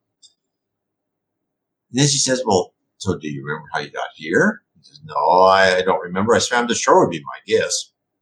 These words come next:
She goes, "Well, that's interesting. Why aren't you wet?" "Well,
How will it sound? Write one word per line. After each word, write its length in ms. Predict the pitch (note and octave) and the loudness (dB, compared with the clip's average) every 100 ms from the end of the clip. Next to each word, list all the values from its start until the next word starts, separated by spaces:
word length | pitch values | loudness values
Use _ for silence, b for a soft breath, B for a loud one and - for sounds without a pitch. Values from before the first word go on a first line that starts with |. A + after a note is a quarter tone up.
| _ _ | _ _
She 140 | - C3 | -8 -6
goes, 100 | C3 | -2
"Well, 120 | E3+ | 2
that's 240 | A3 - | 2 0
interesting. 440 | A2+ - - A3+ A#3 | -4 -6 -10 -12 -6
Why 240 | C#3+ G3+ G3 | -2 -2 -2
aren't 260 | F#3 F#3 - | -10 -8 -4
you 220 | D#3+ C#3+ | -2 2
wet?" 300 | F#3 F3+ - - _ _ _ _ _ _ _ _ _ | 2 2 -2 -16 _ _ _ _ _ _ _ _ _
"Well, 120 | - | -16